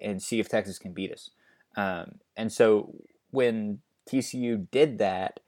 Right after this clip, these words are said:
they were able to sort of mask some coverage and get pressure with three guys on the front line, which credit to the defensive line. They, they haven't been that great all year, but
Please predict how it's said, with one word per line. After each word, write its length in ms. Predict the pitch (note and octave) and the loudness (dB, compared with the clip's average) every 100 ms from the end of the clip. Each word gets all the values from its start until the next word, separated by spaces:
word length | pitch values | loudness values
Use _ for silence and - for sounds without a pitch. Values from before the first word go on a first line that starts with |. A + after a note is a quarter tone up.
| _ _ - | _ _ 2
they 120 | A#2+ | 6
were 120 | A2 | 6
able 340 | G#2 C3 A#2+ G#2 | 6 4 4 0
to 120 | A2+ | -4
sort 300 | - A2+ G#2+ | 2 4 4
of 220 | G2 - _ _ - _ - | 0 -6 _ _ -20 _ 0
mask 480 | A#2 B2 A#2 - - | 2 2 0 -8 -8
some 220 | - A2 | -4 -4
coverage 640 | - A#2 A2+ A2 G#2+ - A#2 | 6 6 8 4 2 -4 -2
and 160 | B2+ | 4
get 140 | C#3+ - | 4 4
pressure 360 | C3 - C3 | 6 6 4
with 200 | G#2 G#2 | 0 -4
three 480 | G#2+ A#2 A2 G#2 - _ _ _ _ _ | -2 -2 -2 -6 -10 _ _ _ _ _
guys 300 | B2 C3 B2 | 12 12 12
on 80 | G#2+ | 6
the 80 | G2+ | 2
front 180 | A#2+ A#2+ | 2 6
line, 180 | C3+ | 4
which 160 | F#2+ - | 4 6
credit 220 | C#3 B2 | 6 6
to 80 | A#2 | 4
the 60 | G#2 | 2
defensive 340 | G2+ A2 F#2+ | 0 -2 2
line. 260 | A2 A2 G#2 | 4 4 4
They, 140 | G#2+ - - _ _ | 2 0 -20 _ _
they 80 | G#2+ | 0
haven't 320 | A#2 A2 G#2 | 2 2 2
been 140 | A2 | 0
that 160 | G#2 G#2 | 2 2
great 180 | G#2+ G#2+ | 4 4
all 140 | G2+ | 4
year, 240 | G2 A#2 G#2+ | 4 6 6
but 200 | - | 2